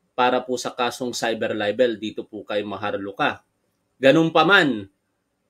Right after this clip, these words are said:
baliwala lang. Napakakapal talaga ng pagmumukha, mga tol. At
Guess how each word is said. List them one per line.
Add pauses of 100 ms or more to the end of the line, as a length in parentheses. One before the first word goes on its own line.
(100)
baliwala
lang. (400)
Napakakapal
talaga
ng
pagmumukha,
mga
tol. (580)
At